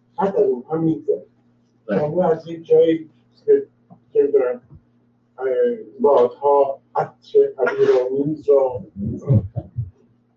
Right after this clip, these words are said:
Speaker 1: بادها ابر عبیرآمیز را، ابرها باران حاصلخیز را، این همون دنبالهٔ به اصطلاح شعر نیمایی رو به یک جا می‌ره.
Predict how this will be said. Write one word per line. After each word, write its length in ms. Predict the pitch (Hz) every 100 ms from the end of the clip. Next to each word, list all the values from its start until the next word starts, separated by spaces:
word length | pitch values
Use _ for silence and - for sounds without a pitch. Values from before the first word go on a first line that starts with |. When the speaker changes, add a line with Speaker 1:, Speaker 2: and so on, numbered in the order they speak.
| _ _ _ _ _ _
Speaker 1:
بادها 640 | 139 143 135 147 170 170 - - _ _ _ _ _ _ _ _ _ -
ابر 520 | 180 165 170 165 - _ _
عبیرآمیز 920 | 143 151 156 151 147 147 185 180 156 151
را، 380 | 156 147 147 -
ابرها 440 | 135 131 - 151
باران 640 | 151 139 135 131 139 139 - -
حاصلخیز 760 | - - 123 - 143 - -
را، 60 | - - 269
این 160 | 262 220
همون 300 | 202 214 208
دنبالهٔ 840 | 175 165 160 147 180 180 175 165 - _ _ _
به 60 | -
اصطلاح 520 | - - 139 139 135 _
شعر 440 | - 147 151 147 135
نیمایی 560 | 131 131 123 127 143
رو 180 | 143 135
به 120 | 127
یک 120 | 127 - -
جا 60 | 123
می‌ره. 260 | - -